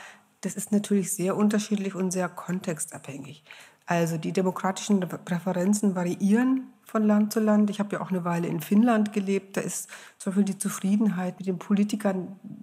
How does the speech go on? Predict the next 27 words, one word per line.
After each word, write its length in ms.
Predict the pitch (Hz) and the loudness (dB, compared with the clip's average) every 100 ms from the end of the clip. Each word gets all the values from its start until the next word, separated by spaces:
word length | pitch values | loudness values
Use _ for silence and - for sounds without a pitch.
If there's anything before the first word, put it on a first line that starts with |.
| - _ - | -20 _ -18
deutlich 600 | 180 - 165 202 233 208 | -12 -2 0 2 0 -2
größer 560 | - 185 208 226 208 | 0 0 2 0 0
als 220 | - 160 - | -2 -6 -6
zum 120 | 180 | -6
Beispiel 300 | 170 - - | -8 -8 -8
in 80 | 160 | -2
Deutschland. 800 | 151 190 214 - 226 220 226 - - - _ | 0 0 -2 0 2 2 0 -4 -18 -20 _
Wenn 80 | - | -2
man 180 | 185 180 | 0 0
da 220 | 165 170 | 0 0
fragt, 640 | 190 - 185 185 185 - - | -2 -4 0 0 -2 -10 -8
ähm, 720 | 180 175 175 170 165 160 - | -4 -2 -2 -2 -2 -4 -6
wie 140 | 175 190 | -2 -2
wichtig 260 | 202 196 | 0 -2
sind 160 | 190 175 | -2 -2
Volksabstimmungen, 1400 | - 175 214 - 208 - - 196 208 208 202 190 196 208 - - - _ _ _ | 0 0 0 -4 -6 -6 0 6 8 8 6 2 -2 -4 -12 -20 -20 _ _ _
ja, 540 | 170 160 170 165 - - | 0 2 2 0 -12 -10
finden 280 | - 202 180 | -4 -2 -2
das 100 | 175 | -2
jetzt 160 | 170 | -4
gar 140 | - 156 | -2 0
nicht 140 | 160 | 0
so 200 | 151 160 | 2 2
viele 360 | 175 - 160 151 | 2 2 4 4
so 240 | 151 170 | 4 2
wichtig. 460 | 151 - - - - | 0 -6 -10 -20 -6
Ja? 180 | 208 | -4